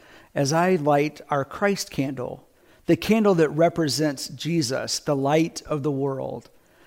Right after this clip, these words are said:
who is born on Christmas Eve and who comes into the world. And you know, you can be the light of God in the world, just like Jesus was.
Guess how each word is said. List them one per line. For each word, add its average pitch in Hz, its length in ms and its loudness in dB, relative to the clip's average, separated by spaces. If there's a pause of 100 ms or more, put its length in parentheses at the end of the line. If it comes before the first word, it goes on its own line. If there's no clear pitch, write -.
(100)
who 165 180 8
is 143 180 4
born 185 500 4
on 151 260 -2
Christmas - 500 -4
Eve 147 320 2
and 131 120 -2
who 143 120 0
comes 170 460 -2
into 139 280 -6
the 127 100 -6
world. - 540 -6 (920)
And 156 160 0
you 165 80 2
know, 160 380 2
you 160 840 2
can 147 180 0
be 147 180 2
the 135 140 -2
light 127 540 0 (520)
of 131 180 -6
God 120 580 0
in 131 100 -2
the 123 80 -4
world, 123 520 -4
just - 300 -4
like 151 220 0
Jesus 135 480 -6
was. - 500 -8